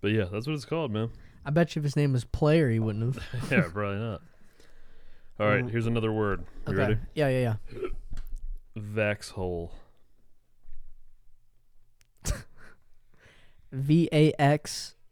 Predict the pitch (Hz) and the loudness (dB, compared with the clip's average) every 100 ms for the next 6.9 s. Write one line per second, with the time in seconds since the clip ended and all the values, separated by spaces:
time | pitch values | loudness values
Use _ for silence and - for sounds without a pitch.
0 | - - _ 135 151 - 147 139 139 139 | -20 -20 _ 2 4 4 6 6 6 6
1 | 147 151 - - 104 113 120 - _ - | 6 4 0 -8 -4 -2 -2 -6 _ -18
2 | - - 135 143 131 151 180 180 185 202 | -4 2 4 4 6 8 10 10 10 10
3 | 160 - - 113 - - - - - - | 8 4 2 2 -2 -10 -20 -20 -20 -20
4 | - - 90 92 87 82 85 - - _ | -20 -10 -8 -6 -6 -8 -10 -14 -16 _
5 | 143 131 127 123 - - 117 110 - - | -4 2 4 4 2 0 -2 -2 -8 -18
6 | - - - - - - - - 101 | -20 -20 -18 -10 -8 -6 -10 -10 -10